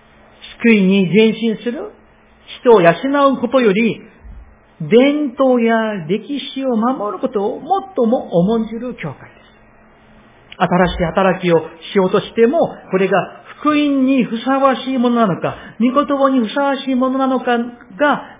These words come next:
基準ではなく、昔やったことがあるかどうか、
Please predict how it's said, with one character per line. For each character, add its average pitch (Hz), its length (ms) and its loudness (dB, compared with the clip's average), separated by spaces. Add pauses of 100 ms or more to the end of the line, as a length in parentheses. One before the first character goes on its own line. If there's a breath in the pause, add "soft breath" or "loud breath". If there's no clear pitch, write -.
基 277 180 -2
準 294 180 -2
で 226 80 -2
は 165 120 -2
な 127 140 -10
く、 427 260 -12 (1300)
昔 185 640 -2 (100)
や 185 120 -2
っ 190 120 -10
た 170 80 -2
こ 156 80 -4
と 143 140 -10
が 120 160 -6
あ 147 80 -2
る 151 80 -2
か 131 160 -6
ど 123 160 -10
う 113 100 -12
か、 - 160 -20